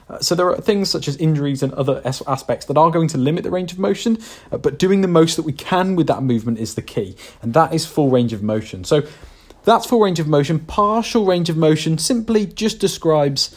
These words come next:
when we're doing kind of, uh, you might see it as like a half rep, or, you know, rather than doing the full rep, you're just doing half of the rep. So a bicep curl, using another example, sometimes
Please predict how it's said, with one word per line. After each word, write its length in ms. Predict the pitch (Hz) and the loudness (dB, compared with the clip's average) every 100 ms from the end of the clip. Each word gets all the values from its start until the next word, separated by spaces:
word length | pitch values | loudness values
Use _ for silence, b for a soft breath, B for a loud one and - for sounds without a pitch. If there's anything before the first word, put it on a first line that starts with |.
| B B B B | B B B B
when 240 | 143 175 | 0 2
we're 100 | 180 | 4
doing 560 | 160 151 139 135 135 131 | 4 4 4 4 2 -2
kind 260 | - 160 156 | -4 0 2
of, 220 | 131 - - | 2 -2 -12
uh, 40 | |
you 180 | 120 151 | -4 2
might 180 | 170 131 | 2 2
see 200 | - 147 | 0 0
it 60 | |
as 120 | 127 127 | 0 -2
like 140 | 120 | -2
a 40 | |
half 540 | 101 - 151 135 123 - | -6 2 4 6 4 0
rep, 380 | 98 85 - 107 | -6 -8 -12 -10
or, 200 | 101 98 | -8 -8
you 120 | 110 | -8
know, 60 | |
rather 260 | 95 147 160 | 0 4 4
than 100 | 143 | 2
doing 140 | 131 | 0
the 80 | 113 | -2
full 240 | - 214 196 | 0 0 4
rep, 200 | 156 127 | 2 2
you're 80 | |
just 180 | 127 143 | -4 -2
doing 120 | 131 | -4
half 400 | 113 - 123 117 | -4 -2 0 0
of 80 | 117 | -2
the 80 | 104 | -8
rep. 240 | 101 101 | -8 -10
So 240 | - 127 117 B B | -2 2 2 B B
a 60 | 120 | 0
bicep 400 | 170 180 170 - | 4 4 2 2
curl, 280 | 180 165 | 2 2
using 300 | 196 196 156 | 0 -2 0
another 240 | 131 127 127 | 0 0 -2
example, 500 | 117 127 120 120 117 B B | 0 -2 0 -2 -4 B B
sometimes 680 | - 202 180 180 175 165 | 0 0 2 0 0 -4